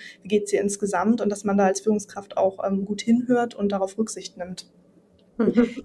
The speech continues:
Speaker 1: Ich glaube, auch noch ein weiterer Punkt ist natürlich auch, dass man da als Führungskraft auch mit einem guten, ähm, Beispiel vorangeht. Also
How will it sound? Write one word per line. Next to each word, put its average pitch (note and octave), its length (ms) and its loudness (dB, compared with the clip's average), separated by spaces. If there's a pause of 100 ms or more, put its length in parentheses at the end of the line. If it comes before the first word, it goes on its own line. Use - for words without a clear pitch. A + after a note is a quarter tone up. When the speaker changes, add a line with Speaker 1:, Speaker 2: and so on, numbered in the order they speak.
(100)
Speaker 1:
Ich F#3+ 100 -2
glaube, G#3+ 260 6
auch F#3+ 120 4
noch A3 100 4
ein A3 80 4
weiterer G#3+ 360 2
Punkt A3+ 260 -2
ist G#3+ 100 -6
natürlich A3 400 -2
auch, G#3 100 -2
dass G3+ 180 -6
man G#3+ 180 0
da G#3+ 240 0 (340)
als G#3 160 -2
Führungskraft A3 520 0
auch G3+ 80 2
mit G#3 80 4
einem G3+ 140 -2
guten, G#3 580 0
ähm, G3 540 -2
Beispiel G#3+ 420 -2
vorangeht. G3+ 720 2
Also G3 440 -2